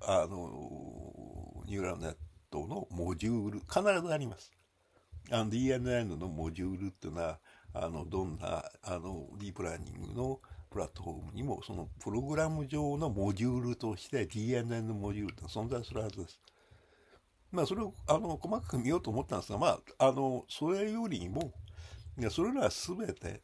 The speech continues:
こういう亜鉛酸のグラフとして、共通なものだということを、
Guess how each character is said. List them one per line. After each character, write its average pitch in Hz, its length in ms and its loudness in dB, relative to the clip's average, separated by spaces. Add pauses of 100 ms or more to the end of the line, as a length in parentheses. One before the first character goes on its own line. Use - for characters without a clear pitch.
(140)
こ 143 220 0
う 143 40 0
い 135 120 0
う 131 260 2
亜 110 200 2
鉛 165 140 0
酸 156 1120 0
の 139 120 2
グ 120 180 4
ラ 117 180 4
フ - 160 -10
と - 160 -6
し - 140 -10
て、 113 240 0 (380)
共 175 180 6
通 202 180 0
な 202 100 2
も 185 140 0
の 175 140 -4
だ - 180 -16 (320)
と 113 160 0
い 107 320 0
う 101 40 -6
こ - 220 -4
と 117 140 -6
を、 104 480 0